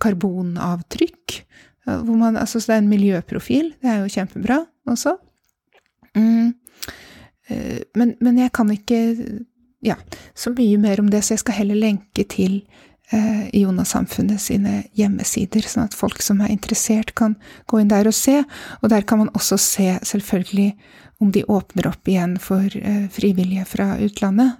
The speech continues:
hvis man har lyst til å reise til Io-, Iona, for det er jo en fantastisk mulighet, eh, å få gratis kost og losji mot at man jobber, eh, en periode da. Det er om somrene. Altså, hallo, jeg hadde lyst til å gjøre det før covid, men jeg rakk jo ikke det da, så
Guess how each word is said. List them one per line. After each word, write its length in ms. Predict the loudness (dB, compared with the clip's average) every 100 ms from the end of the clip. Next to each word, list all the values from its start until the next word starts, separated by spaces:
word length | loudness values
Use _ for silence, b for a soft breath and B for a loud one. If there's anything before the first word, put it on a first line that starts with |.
| _
hvis 180 | -8
man 120 | -6 -2
har 80 |
lyst 240 | -2 -4 -4
til 80 | -2
å 80 |
reise 220 | 0 -2 -4
til 140 | -2
Io-, 220 | 0 -2 -2
Iona, 340 | -2 0 -2
for 120 | -2
det 80 | 0
er 40 |
jo 60 | 0 0
en 80 |
fantastisk 480 | -2 -2 -4 -2 0
mulighet, 540 | 2 2 4 2 0 -10 B B B B B B -2
eh, 60 |
å 340 | 0 2 2 0
få 260 | 2 2 4
gratis 440 | 0 0 -2 -4
kost 300 | -2 -4 -2
og 80 | 0
losji 360 | 0 2 4 4
mot 240 | 2 2
at 140 | -2
man 140 | 2 4
jobber, 500 | 4 2 0 -2 -2 b b b b _
eh, 260 | -2 0
en 80 | -2
periode 400 | -2 -2 -2 -2
da. 140 | -6 -6 -2
Det 100 | 0
er 140 | 0
om 100 | -2
somrene. 560 | 0 0 0 -2 -4 -4 b b b -6
Altså, 280 | -2 -2
hallo, 300 | 2 0 0 0
jeg 160 | 2 4
hadde 500 | 4 2 -2 -2 -2
lyst 200 | -4 -2
til 80 | 0
å 100 | 2
gjøre 100 | 0
det 220 | -2 -2
før 220 | -2 -2
covid, 420 | -2 0 0 0
men 100 | 0
jeg 160 | 2 2
rakk 160 | -2
jo 120 | -4 -2
ikke 140 | 0
det 120 | 2
da, 120 | 0 -2 _
så 400 | -4 0 2 0